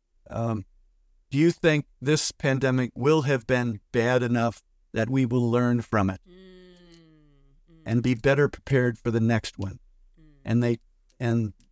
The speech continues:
Speaker 1: they all gave me interesting answers. Uh, and so you're asking me a similar sort of question. First of all, um, we're not done with this pandemic yet, so this virus is never gonna go away,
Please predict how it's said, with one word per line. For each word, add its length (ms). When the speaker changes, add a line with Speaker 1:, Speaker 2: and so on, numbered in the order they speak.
Speaker 1:
they 120
all 200
gave 180
me 180
interesting 460
answers. 540
Uh, 240
and 200
so 120
you're 220
asking 320
me 220
a 60
similar 480
sort 220
of 100
question. 400
First 220
of 100
all, 320
um, 300
we're 160
not 240
done 160
with 120
this 140
pandemic 500
yet, 220
so 380
this 160
virus 360
is 120
never 240
gonna 160
go 160
away, 340